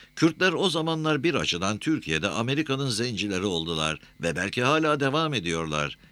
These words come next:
İki tablo doğrulamaktadır. Tablolara göre oğul Gündüz'ün oğlu olabilir. Adı Doğan Morgan geçmektedir ve bendeki sözlükler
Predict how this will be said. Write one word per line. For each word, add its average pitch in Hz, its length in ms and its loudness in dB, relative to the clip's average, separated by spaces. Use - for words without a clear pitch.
İki 170 200 0
tablo 143 400 0
doğrulamaktadır. 87 1000 -2
Tablolara 185 560 4
göre 92 300 0
oğul 131 420 2
Gündüz'ün 110 500 -2
oğlu 101 360 2
olabilir. 78 600 0
Adı 98 380 2
Doğan 113 320 0
Morgan 107 580 -2
geçmektedir 85 720 -2
ve 104 120 -2
bendeki 117 420 -2
sözlükler 87 680 0